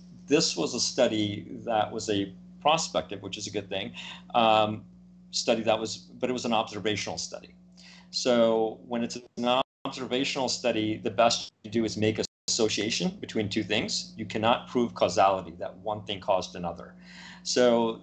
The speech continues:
th-, this study, um, actually was done, uh, it was more of a, kind of a, a survey, um, I think with over three thousand patients.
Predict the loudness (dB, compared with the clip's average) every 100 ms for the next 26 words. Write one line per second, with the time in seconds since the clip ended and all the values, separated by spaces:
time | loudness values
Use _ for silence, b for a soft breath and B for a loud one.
0 | -12 -12 -12 -10 -6 -6 0 0 2 2
1 | 2 -2 -2 0 2 0 -4 -14 -18 -20
2 | -20 -20 -8 -6 -4 -2 -2 -2 -6 -10
3 | -6 -4 0 4 4 2 0 0 -2 -2
4 | -2 0 4 2 2 -6 -14 -6 -4 -2
5 | -4 -4 -4 -2 0 2 4 4 2 -2
6 | -2 0 0 -2 -10 -10 -10 -8 -2 -2
7 | -2 -4 -6 0 2 2 -2 -4 -2 -2
8 | -6